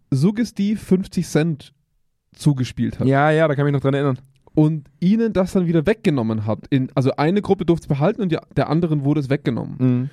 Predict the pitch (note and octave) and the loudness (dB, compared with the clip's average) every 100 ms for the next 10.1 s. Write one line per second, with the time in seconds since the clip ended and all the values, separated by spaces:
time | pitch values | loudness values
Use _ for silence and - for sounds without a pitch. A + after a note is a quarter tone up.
0 | _ _ C3 C3+ F3 - F3 D#3+ D3+ D3+ | _ _ 0 2 2 0 0 0 0 -2
1 | C3+ F#3+ G3+ G3+ C#3 E3 F#3+ G3 - _ | 0 0 0 -2 -4 -2 0 -2 -8 _
2 | _ - C#3 C#3 C#3+ C#3+ B2+ D3 C3 - | _ -8 -2 0 2 2 0 -2 -2 -4
3 | - _ _ _ _ _ _ - D3 D3 | -16 _ _ _ _ _ _ 2 2 2
4 | D3 - E3+ - D#3+ A#3+ G3+ C#3+ C#3+ F3 | -2 0 0 2 0 0 0 0 2 2
5 | F#3+ D#3+ - F3+ A3 - D3+ F#3+ G3+ F#3 | 0 -2 0 0 0 -6 -2 0 0 -2
6 | F3 D3 D#3 F3 - C#3 C3+ C3 C3+ B2+ | -2 0 0 0 0 0 0 0 -2 -2
7 | - - _ - B2 A#2+ B2+ A#2 A2+ C#3 | -4 -20 _ -4 -2 -2 -2 -4 -2 -2
8 | C3 A2 - G#2+ D3 D3 B2+ B2 B2 A#2+ | -2 -4 -4 0 0 0 -2 -2 -2 -2
9 | B2 A#2 A#2 A3 - C#3 - - B2+ A#2+ | -2 0 2 2 0 -2 -2 -2 -2 -2